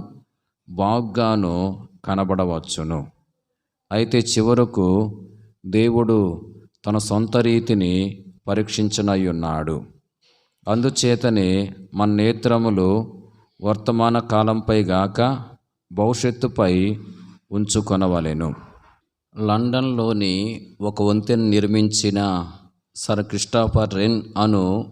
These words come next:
పేరుగాంచిన ఒక నిపుణుడైన ఇంజనీరు నా తలంపునకు వచ్చుచున్నాడు. ఇతడే సెయింట్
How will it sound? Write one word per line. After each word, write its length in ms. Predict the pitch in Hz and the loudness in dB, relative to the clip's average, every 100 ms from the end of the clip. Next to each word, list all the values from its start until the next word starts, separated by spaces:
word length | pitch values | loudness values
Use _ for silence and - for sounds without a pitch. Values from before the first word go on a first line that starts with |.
| - - | -12 -6
పేరుగాంచిన 880 | 104 110 107 101 98 98 - 95 87 87 113 - - _ _ _ _ | -2 0 0 -2 -2 -2 -2 -2 -2 -4 -6 -12 -20 _ _ _ _
ఒక 200 | 98 101 | -6 -2
నిపుణుడైన 680 | 104 104 113 120 120 117 117 107 | 0 2 4 4 6 4 4 4
ఇంజనీరు 680 | 104 104 113 113 110 101 87 87 104 - - _ _ _ | 4 4 4 4 4 4 2 2 -2 -6 -16 _ _ _
నా 120 | 98 98 | -4 -4
తలంపునకు 640 | 101 104 113 113 113 107 98 | 0 2 2 4 2 2 -2
వచ్చుచున్నాడు. 800 | - 98 - 87 85 80 78 82 - - - _ _ _ _ _ _ _ - | 0 -2 -2 -2 0 -2 -2 -4 -6 -18 -20 _ _ _ _ _ _ _ -8
ఇతడే 440 | 107 135 117 98 98 113 - - _ _ _ - | 0 2 2 2 2 0 -6 -20 _ _ _ -14
సెయింట్ 460 | - 110 117 123 | -6 -2 0 0